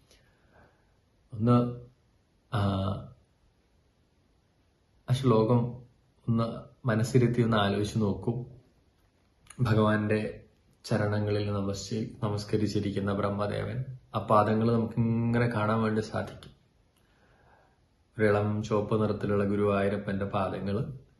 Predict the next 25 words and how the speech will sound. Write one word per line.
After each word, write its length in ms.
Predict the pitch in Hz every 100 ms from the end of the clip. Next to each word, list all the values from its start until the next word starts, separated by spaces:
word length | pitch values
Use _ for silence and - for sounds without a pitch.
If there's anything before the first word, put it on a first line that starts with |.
| _ _ _ _ _ _ _ _ -
ആ 40 |
പാദത്തിന്റെ 540 | 107 107 104 - 123 113
അടിഭാഗം 380 | 107 107 117 113
ഇങ്ങനെ 200 | 117 113
ശ്രദ്ധിച്ചാൽ 420 | 123 107 101 104
മതി. 160 | 101
ഫോട്ടോകളൊക്കെ 600 | 98 104 98 107 107 104 107
നോക്കുമ്പോൾ 440 | 101 104 104 104
കാണാം 360 | 101 101 101 104
ഒരു, 220 | 107 - - -
ഒരു 220 | 117 -
ഇളം 240 | 107 107 110
ചുവപ്പ് 360 | 101 101 110
നിറമാണ്. 400 | 110 104 95 107 - 123 127 143
<laughs> 420 | 131 - 185 135
അത് 140 | 110 113
നമ്മുടെ 300 | 113 120 127
സങ്കല്പിക്കുന്ന 640 | 123 123 135 139 131 135
സമയത്തും 640 | 131 123 113 107 120 120 123
അങ്ങനെ 320 | 113 113 110
തന്നെ 180 | 110 104
ഉണ്ടാവും. 460 | 98 98 95 95 - - _ _ _ -
ഞാൻ 160 | 110 - -
ഒരു 260 | 113 104 - - - - - _ _ 123 113
കറുപ്പാറുന്ന 720 | 113 - - 117 110 107 107